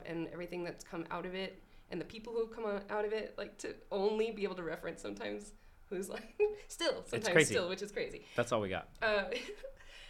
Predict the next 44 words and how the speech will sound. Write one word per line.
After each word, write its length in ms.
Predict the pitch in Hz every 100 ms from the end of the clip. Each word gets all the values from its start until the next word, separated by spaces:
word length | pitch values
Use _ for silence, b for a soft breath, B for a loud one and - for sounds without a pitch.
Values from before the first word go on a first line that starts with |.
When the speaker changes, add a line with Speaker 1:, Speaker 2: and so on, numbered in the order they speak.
| B -
Speaker 1:
<laughs> 0 |
uh, 360 | 240 196 185 - - - - -
but 100 | 254
I'm 60 |
excited 260 | 262 247 208
to 60 | 202
talk 160 | 180
about 120 | 180
all 80 | 175
that 140 | 170 -
stuff, 140 | -
too. 80 | -
I 20 | 247
have 120 | 285
a 160 | 320 233
really 300 | 208 240 233
weird 380 | 196 185 185 190
theory 180 | 180 165
that 140 | 165
I 80 | 160 - -
one 180 | 190
day 160 | 180 180
really 360 | 165 170 170 170
hope 220 | 170 139
that 60 |
we 60 | 165
get 140 | 156
to 80 | 160
do 100 | 165
a 60 | 156
deep 280 | - 156 147
dive 280 | 156 160
on 320 | 160 160 160 143
about 400 | 147 - 156 151
improv 460 | 165 165 180 185 185 180
and 80 | 170
about 260 | 165 156
Del 160 | - 156
Close 640 | 156 151 156 160 - - -
as 160 | 156 160
a, 180 | 156 156
as 120 | 160
a 40 | 156
dude. 560 | 156 160 156 175 -